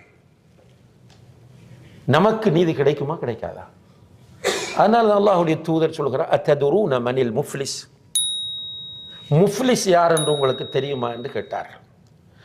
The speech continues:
முஃப்லிஸ் என்றால் தமிழ்நாட்டில் திவாலானவன் என்று சொல்வார்கள், நம்ம வங்குரோத்தானவன் என்று ஸ்ரீலங்காவில் சொல்றது,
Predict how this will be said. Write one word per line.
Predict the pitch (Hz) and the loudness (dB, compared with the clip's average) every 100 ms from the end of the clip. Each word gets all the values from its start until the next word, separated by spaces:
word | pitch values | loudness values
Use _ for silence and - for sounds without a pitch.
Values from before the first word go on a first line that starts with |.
| - | -2
முஃப்லிஸ் | 123 120 123 | -2 0 -2
என்றால் | 113 117 - | 0 0 2
தமிழ்நாட்டில் | 120 113 110 95 110 135 | 2 2 -2 -4 -2 -2
திவாலானவன் | 107 113 127 123 107 98 95 | 0 2 4 2 0 -2 -8
என்று | 92 90 | -10 -12
சொல்வார்கள், | - 92 90 95 113 - - - _ _ _ _ _ | -12 -8 -8 -6 -4 -4 -8 -20 _ _ _ _ _
நம்ம | 120 131 | -2 2
வங்குரோத்தானவன் | 120 131 147 143 139 123 117 107 98 98 _ | 2 2 2 0 2 0 -4 -6 -8 -10 _
என்று | 101 95 131 - - | -8 -4 -6 -6 -6
ஸ்ரீலங்காவில் | 107 98 - 92 92 - | -4 -4 -4 -4 -6 -10
சொல்றது, | - - | -16 -20